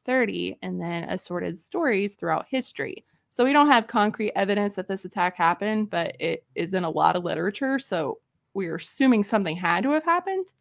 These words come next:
'cause it's unlikely one person was like, "Yeah, I totally did that," and then people actually listened and wrote it down. There usually has to be something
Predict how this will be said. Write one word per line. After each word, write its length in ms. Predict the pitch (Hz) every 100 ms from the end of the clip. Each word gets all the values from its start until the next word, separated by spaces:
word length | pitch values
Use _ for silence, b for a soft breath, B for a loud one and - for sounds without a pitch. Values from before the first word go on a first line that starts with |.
| _ _ _ -
'cause 140 | 240
it's 140 | 285
unlikely 420 | 359 349 277 254 240
one 220 | 202 214
person 280 | 226 202 190
was 120 | 185
like, 160 | 175
"Yeah, 160 | 175 165
I 80 | 170
totally 640 | - - 196 185 147 143
did 260 | 160 170 160
that," 340 | 208 226 226 -
and 160 | 175
then 80 | 170
people 240 | 165 175 92
actually 320 | 101 - -
listened 380 | - - - -
and 120 | -
wrote 200 | - -
it 80 | -
down. 240 | 58 - _ _ _
There 80 | 285
usually 220 | 294 240
has 140 | 208
to 80 | -
be 80 | 160
something 500 | - - - -